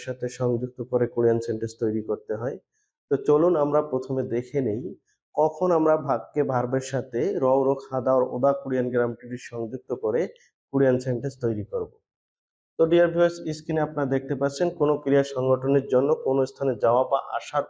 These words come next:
উদ্দেশ্য বা অভিপ্রায় প্রকাশ করতে ভার্বের সাথে র র খাদা রদা সংযুক্ত করতে হয়। তো ডিয়ার ভিউয়ার্স, স্ক্রিনে আপনারা দেখতে পাচ্ছেন কোনো ক্রিয়া সংগঠনের জন্য কোনো স্থানে যাওয়া বা আসার উদ্দেশ্য বা অভিপ্রায় প্রকাশ করতে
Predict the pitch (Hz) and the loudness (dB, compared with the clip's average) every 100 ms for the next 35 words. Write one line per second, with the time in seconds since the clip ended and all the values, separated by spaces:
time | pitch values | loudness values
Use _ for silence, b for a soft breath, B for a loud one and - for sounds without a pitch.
0 | - 127 123 156 - 170 156 151 135 123 | -8 -14 -10 -10 -6 -2 0 0 0 -2
1 | 147 156 151 - 123 - 135 - 123 - | -2 2 0 0 -4 -2 -2 -2 -4 -2
2 | - 123 202 _ _ _ _ 110 123 139 | -4 -4 -4 _ _ _ _ -4 0 2
3 | 135 160 - 139 147 131 127 131 135 135 | 2 0 -2 -6 -2 2 2 2 -2 -4
4 | 123 127 117 120 170 - 120 110 117 - | -2 0 0 0 -2 -2 -2 -2 -6 -6
5 | 101 98 - 110 151 220 _ _ _ _ | -4 -6 -8 -10 -10 -12 _ _ _ _
6 | - 190 190 185 185 180 160 - 165 151 | -2 4 6 4 2 0 -4 -2 0 2
7 | 147 147 135 131 - 131 143 165 156 139 | 2 0 0 -2 -4 -2 -2 -2 -2 -2
8 | 143 139 135 135 135 131 131 127 131 127 | -2 -2 2 2 0 0 0 2 0 2
9 | 123 143 127 139 139 143 143 - - 139 | 2 2 -2 -2 2 2 2 -6 -8 -4
10 | 131 117 123 123 127 120 127 120 120 135 | 0 4 4 4 0 2 -2 -2 -6 -16
11 | - 135 123 123 120 120 117 113 123 - | -6 0 0 0 -2 -2 -2 -4 -6 -6
12 | 123 - | -8 -8